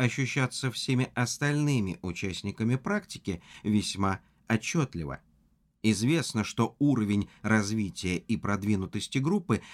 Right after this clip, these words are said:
определяется по уровню самого слабого ее участника.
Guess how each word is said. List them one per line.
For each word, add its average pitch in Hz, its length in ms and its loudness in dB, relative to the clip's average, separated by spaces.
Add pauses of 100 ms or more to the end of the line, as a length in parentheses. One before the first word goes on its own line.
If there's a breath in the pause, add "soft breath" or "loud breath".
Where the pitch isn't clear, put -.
(160 loud breath)
определяется 123 880 0
по - 260 -4
уровню 110 560 2 (160 soft breath)
самого 104 680 -2
слабого 92 760 -2
ее 87 280 2
участника. 87 680 -2